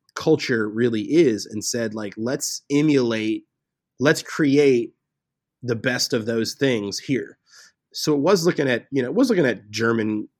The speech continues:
culture. It was looking at beer gardens and you can have kids and families and it's not taboo.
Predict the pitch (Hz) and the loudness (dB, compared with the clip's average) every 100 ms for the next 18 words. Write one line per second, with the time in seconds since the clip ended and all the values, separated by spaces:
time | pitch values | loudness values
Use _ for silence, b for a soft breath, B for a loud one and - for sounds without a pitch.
0 | _ - 123 110 104 98 117 _ b 123 | _ -4 -4 -2 -6 -6 -10 _ b -2
1 | 131 156 151 160 139 123 107 120 117 110 | 0 0 0 2 2 0 -4 -2 0 2
2 | 104 98 95 92 - - 113 107 104 98 | 0 0 -4 -4 -6 -4 -2 -2 -4 -8
3 | b b - 117 131 127 - - 123 107 | b b -6 0 2 2 0 4 4 4
4 | 98 98 - 120 113 110 - 127 113 104 | 0 -4 -4 -2 -2 -2 -2 0 0 -2
5 | 98 95 - - 123 110 113 120 - 123 | -4 -4 -6 -2 -2 0 -2 -6 -4 0
6 | 117 120 - - 127 123 139 117 101 98 | 2 0 -2 -2 0 4 4 4 0 -6